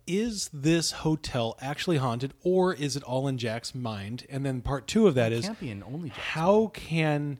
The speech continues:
Speaker 1: yeah, and that's the thing.
Speaker 2: 'Cause Danny
Speaker 1: So part
Speaker 2: sees it.
Speaker 1: two, why does Wendy start seeing things at the end of the movie?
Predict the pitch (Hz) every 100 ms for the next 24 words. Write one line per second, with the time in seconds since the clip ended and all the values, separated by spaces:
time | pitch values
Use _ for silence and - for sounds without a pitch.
0 | - 175 151 151 147 139 135 - 170 160
1 | 165 185 175 - 214 143 - - _ _
2 | _ _ _ _ _ _ _ 147 160 214
3 | 156 135 151 165 156 127 - 147 139 -
4 | - 151 139 127 - 117 113 110 120 143
5 | - 151 143 123 113 92 -